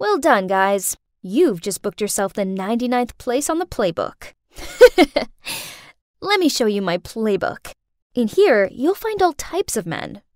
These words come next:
from nerds, hot boys, jocks, and successful businessmen, but they all have one thing in common. They are all bad. Hi,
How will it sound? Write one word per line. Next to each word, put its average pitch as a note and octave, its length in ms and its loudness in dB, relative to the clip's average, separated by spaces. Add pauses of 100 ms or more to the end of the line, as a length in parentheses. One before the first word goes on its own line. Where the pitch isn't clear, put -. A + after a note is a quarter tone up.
(100)
from G3 200 -2
nerds, G#3+ 540 2 (200)
hot A3 280 2
boys, A3+ 460 2 (540)
jocks, A3 640 0
and B3 120 -2
successful A#3+ 520 -2
businessmen, C4 720 0 (480)
but C4 100 -10
they F#4+ 140 2
all B4 240 2
have A4 120 -2
one B3+ 380 4
thing F#3+ 160 -4
in F3 120 -4
common. - 520 -8 (360)
They G#3+ 140 2
are F#3+ 220 4
all A#3 440 8 (360)
bad. G3 560 4 (720)
Hi, - 320 -2